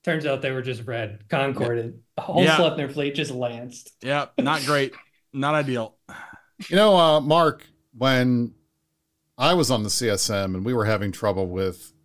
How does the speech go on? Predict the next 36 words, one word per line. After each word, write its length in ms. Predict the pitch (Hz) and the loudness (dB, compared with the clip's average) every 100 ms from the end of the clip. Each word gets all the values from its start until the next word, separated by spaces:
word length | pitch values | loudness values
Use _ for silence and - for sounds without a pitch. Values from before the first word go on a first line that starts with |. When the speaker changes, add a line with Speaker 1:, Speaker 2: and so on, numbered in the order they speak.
| _ - | _ -14
Speaker 2:
Oh 100 | 95 | -12
Speaker 3:
the 80 | 85 | -8
Speaker 2:
my 60 | |
Speaker 3:
constant 380 | 95 107 - 107 | -4 -4 -4 -6
Speaker 2:
God. 60 | 90 | -6
Speaker 3:
gate 200 | 104 101 | -6 -4
rats 340 | 104 98 - | -4 -2 -4
that 140 | 107 | -8
were 100 | 104 | -8
messing 340 | 98 101 - 101 | -6 -6 -6 -6
with 140 | 95 | -6
everything, 500 | 95 92 90 90 90 - - - _ _ - | -4 -4 -6 -8 -10 -14 -20 -20 _ _ -6
I 220 | 123 156 | 0 2
successfully 680 | 165 135 - 131 120 120 110 | 2 0 0 2 0 0 0
lobbied 340 | 107 107 101 | 2 0 0
C 160 | 98 104 | -4 -6
C 140 | - | -6
P 160 | 98 107 | -6 -8
to 80 | 90 | -6
get 200 | 92 85 | -6 -4
rid 140 | 110 | -2
of 80 | 131 | -2
those 180 | 95 80 | -2 -6
gate 240 | 90 90 | -8 -8
rats. 320 | 90 85 - | -8 -10 -10
What 200 | 107 120 | -8 -6
are 80 | 143 | -4
you 200 | 101 110 | -4 -6
doing 300 | 110 92 90 | -6 -6 -8
about 320 | - - - - _ _ _ _ | -14 -18 -18 -20 _ _ _ _
it? 60 | 104 | -8
Speaker 2:
Listen, 340 | 120 - 92 - 95 | -6 -6 -10 -12 -8
I, 560 | 110 131 143 143 123 _ | -4 -2 -4 -6 -8 _
I 220 | 107 120 143 | -6 -4 -2
am 280 | 120 107 | -2 -2
not 520 | 107 110 117 127 - | -2 -2 -2 -4 -8